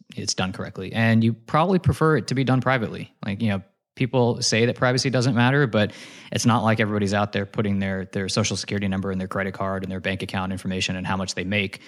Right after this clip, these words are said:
publicly on their website, right? People actually, when it comes to finances, care a lot about privacy. Um, and you don't want somebody to be able to just take your money. And so things like data immutability really matter. And so at a really high level, kind of fifty thousand foot view, we say, "Well, this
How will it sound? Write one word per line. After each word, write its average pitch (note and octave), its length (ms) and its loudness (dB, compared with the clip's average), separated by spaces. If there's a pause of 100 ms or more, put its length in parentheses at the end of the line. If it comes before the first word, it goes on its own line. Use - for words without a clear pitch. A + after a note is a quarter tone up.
(200)
publicly G2+ 400 0
on G2 100 0
their G2 120 -2
website, G#2+ 400 0
right? G2+ 120 -6
People A2+ 240 0
actually, G#2+ 240 2
when G2 100 -2
it - 20 -6
comes G2+ 160 -4
to F2 40 -10
finances, G#2 540 0
care F#2+ 180 -4
a F#2 60 -4
lot G#2 160 0
about F#2 180 -6
privacy. - 440 -6 (520)
Um, A2 600 6 (240)
and C3 160 6
you C3 60 8
don't C3+ 140 4
want C#3 120 4
somebody C3 240 4
to A#2+ 60 0
be A#2+ 140 4
able B2 160 2
to C3 80 -2
just A2 140 0
take C3+ 140 2
your F3+ 100 0
money. C3 340 2
And G2+ 100 -2
so A#2+ 100 2
things A2 240 4
like G2+ 140 2
data G#2 220 2
immutability G2 500 -2
really F#2+ 180 -6
matter. F#2+ 380 -6 (400)
And G#2 80 4
so C3 80 4
at C3 80 4
a C3 60 4
really D#3+ 320 6
high G#2+ 160 4
level, G2+ 200 2
kind A#2 140 2
of G2+ 60 0
fifty C3+ 180 0
thousand G#2 260 2
foot C#3+ 200 0
view, G2 320 -2 (240)
we A2+ 100 2
say, G#2+ 240 4
"Well, G#2+ 280 0
this C3 360 0